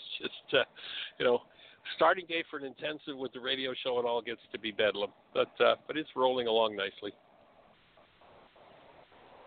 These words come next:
So anything happening exciting on your end?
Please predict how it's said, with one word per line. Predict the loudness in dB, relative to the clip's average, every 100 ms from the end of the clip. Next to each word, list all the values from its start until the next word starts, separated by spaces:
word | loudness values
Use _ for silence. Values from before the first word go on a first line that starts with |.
| -20 -20 -20 -20 -20 -20 -20 -20 -20 -20 -20 -20 -20 -20 -20 -2
So | 2
anything | 2 2 2
happening | 2 2 0 -6
exciting | -6 -2 2 2 2
on | -2 0
your | 2 2
end? | 2 -2